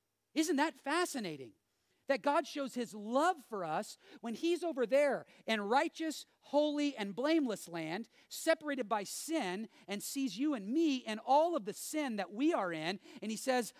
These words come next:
"I'm motivated by my love for them to save them." And what I love about this is that God doesn't look through the corridors of time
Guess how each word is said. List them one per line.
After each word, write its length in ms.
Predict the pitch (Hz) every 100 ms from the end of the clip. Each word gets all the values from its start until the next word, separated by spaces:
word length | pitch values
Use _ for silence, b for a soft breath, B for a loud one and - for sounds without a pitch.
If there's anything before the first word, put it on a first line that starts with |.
| B
"I'm 280 | 262 359 349
motivated 600 | 339 392 254 185 214 226
by 160 | 233 233
my 240 | 247 240
love 440 | 247 247 330 339 -
for 140 | 240
them 440 | 175 170 160 208 247 b b -
to 120 | 262
save 540 | - - 294 294 220
them." 220 | 175 123 113 _ _ B -
And 120 | 233
what 100 | 330
I 80 | 302
love 320 | 277 311 330
about 300 | 202 180 160
this 360 | 160 196 - - B
is 140 | 214 196
that 240 | 247 185
God 260 | 240 320 330
doesn't 340 | 311 254 220
look 440 | 214 269 202 - _ b
through 120 | - 185
the 80 |
corridors 600 | - - 294 302 269 220
of 140 | 185 -
time 520 | - 247 180 160